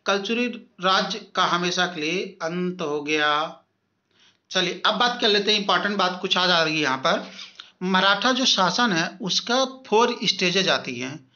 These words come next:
चार चरण या फोर स्टेजेज। The Maratha administration four stages is, तो पहला है प्रत्यक्ष भोसला शासन, डायरेक्ट administration of भोसला,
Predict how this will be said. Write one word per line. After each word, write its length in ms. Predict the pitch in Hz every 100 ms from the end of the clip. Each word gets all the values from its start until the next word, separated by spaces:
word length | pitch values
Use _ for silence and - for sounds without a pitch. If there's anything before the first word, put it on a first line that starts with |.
| - - _ -
चार 440 | 185 185 247 -
चरण 300 | - 165 180
या 160 | 226 185
फोर 400 | 202 - 165 165
स्टेजेज। 440 | - - 135 123 123 - - _ 147
The 120 | 135 160
Maratha 520 | 165 180 180 208 247 - - _ _ _ _
administration 640 | 170 170 190 196 190 180 214 - - _ _ _ _ _ _ _ _ _ -
four 140 | 190
stages 680 | 202 202 - 175 175 - 185
is, 200 | 185 185 - - _ _ _ _ -
तो 60 |
पहला 380 | - 180 170 220
है 200 | 214 175 196 - _ _ -
प्रत्यक्ष 580 | 190 190 226 233 - 277 - _
भोसला 540 | 156 139 175 - 190 196
शासन, 640 | - 151 123 127 113 - - - -
डायरेक्ट 640 | 151 180 175 190 214 208 190
administration 680 | 160 160 - 180 175 180
of 340 | 180 - 151 156 -
भोसला, 540 | 139 180 190 175 208